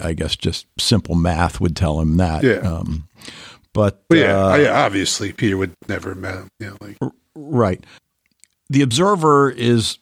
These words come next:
Speaker 1: out in the woods or, you know, at the graveyard also as well. And, you know, we, we mentioned that, that the cylinder here goes active again, disappears in the ground, and the Observer calls it in, departure on schedule. So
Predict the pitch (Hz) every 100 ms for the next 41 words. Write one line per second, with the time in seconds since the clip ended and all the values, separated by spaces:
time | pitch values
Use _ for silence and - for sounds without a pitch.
0 | _ - 113 110 123 110 110 110 117 -
1 | - 95 - _ _ _ 127 92 90 101
2 | 107 104 107 98 107 98 101 107 104 104
3 | - 101 98 101 98 104 95 98 101 98
4 | 98 107 101 95 98 101 117 175 247 214
5 | 165 113 127 107 113 104 120 107 117 -
6 | 139 127 123 120 117 113 - 107 120 113
7 | 107 _ _ - _ _ _ - 139 139
8 | 143 127 - 131 131 131 127 123 123 123
9 | 123 120 110 - 123 - 113 131 120 120
10 | 117 110 117 113 113 110 113 110 110 110
11 | - 107 101 101 95 95 - 104 92 107
12 | 101 98 123 117 110 123 135 127 110 117
13 | 117 113 120 101 107 101 - 165 139 135
14 | - 156